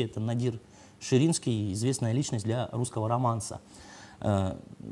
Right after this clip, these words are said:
безусловно, есть у нас и маленькие мероприятия, и большие. В этом году двести сорок лет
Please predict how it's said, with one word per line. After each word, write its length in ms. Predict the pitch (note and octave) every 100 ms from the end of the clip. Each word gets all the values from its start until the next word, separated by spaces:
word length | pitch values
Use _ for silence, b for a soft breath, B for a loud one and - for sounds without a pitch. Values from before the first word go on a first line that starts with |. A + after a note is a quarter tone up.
| - - - -
безусловно, 520 | - B2+ C3+ F3+ C3
есть 180 | A#2+ A2
у 20 |
нас 200 | A2 A2
и 40 |
маленькие 400 | B2 D3+ C#3+ B2
мероприятия, 480 | A#2 A2+ A#2+ A2+ -
и 40 |
большие. 520 | G#2 A#2 A2+ - B2+ G#2+
В 40 |
этом 200 | G#2 G#2
году 320 | A2 A2 G2+
двести 300 | G2+ A2+ A2
сорок 280 | - A2 G#2
лет 180 | G#2